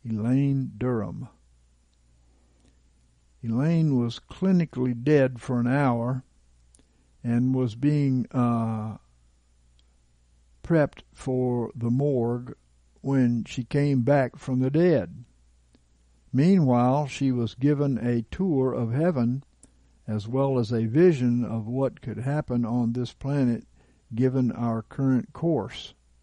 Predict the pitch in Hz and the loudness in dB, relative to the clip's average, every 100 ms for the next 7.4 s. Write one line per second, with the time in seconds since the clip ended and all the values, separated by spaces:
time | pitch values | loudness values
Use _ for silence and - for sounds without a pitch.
0 | _ _ - 131 127 98 - _ _ _ | _ _ -4 -2 -2 -4 -8 _ _ _
1 | _ _ _ _ _ _ _ _ _ _ | _ _ _ _ _ _ _ _ _ _
2 | _ _ _ _ _ _ _ - 110 110 | _ _ _ _ _ _ _ -10 -6 -4
3 | 110 - _ _ - 113 113 104 104 117 | -4 -6 _ _ -6 -2 0 -2 -4 -6
4 | - 110 - 135 127 120 120 110 110 110 | -6 -8 -6 -4 -4 -2 -4 -4 -4 -6
5 | 107 107 - 139 120 - 131 131 131 127 | -8 -10 -8 -6 -6 -2 2 4 2 0
6 | - - - 120 120 127 123 - 117 120 | -6 -14 -4 0 0 0 -4 -6 -2 0
7 | 110 98 - - | -2 -6 -12 -20